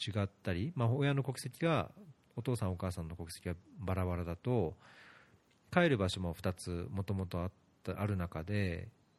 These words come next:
仕事する、仕事で、まあ、家族で行く先が転々と、まあ、三年とか五年とかで転々とするので、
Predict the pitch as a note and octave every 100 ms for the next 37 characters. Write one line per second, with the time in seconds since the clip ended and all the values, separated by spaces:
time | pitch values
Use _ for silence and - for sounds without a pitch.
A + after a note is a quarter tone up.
0 | _ - B2+ C3+ C3+ - C#3 C#3 C#3 C#3
1 | C#3 C#3 - C#3+ C#3+ C#3+ C#3 C3+ C#3 A2
2 | E2 A2+ G#2+ F2 E2+ - F2+ - F#2 F2+
3 | F2+ G#2+ G2+ G#2+ G2+ F2+ G2 F#2 F3 B2+
4 | G2+ F2+ D#2 - F2+ F2+ F2+ E2+ F#2 D#2
5 | C#2+ E2+ E2 E2+ F2 D2 D2 - - -
6 | - - _ _ - F#2+ F#2+ F2+ - F2+
7 | D#2+ C2 D2 C#2+